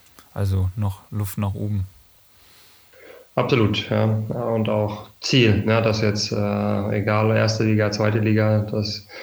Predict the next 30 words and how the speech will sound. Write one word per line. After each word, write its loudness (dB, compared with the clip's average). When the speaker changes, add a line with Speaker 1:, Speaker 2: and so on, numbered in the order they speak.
Speaker 2:
den, 4
den 2
Zuschauerschnitt 2
da 0
weiter 2
nach 0
oben 0
zu -6
schrauben. -4
Speaker 1:
Mhm. -2
Aber 0
ist -2
ja -2
dann 0
schon -2
mal 2
eine 2
gute -6
Basis -2
mit -4
einer -2
guten -6
Halle. -2
Ähm, -2
das -6
haben -2
andere 0
Vereine 0
ja 2
auch -4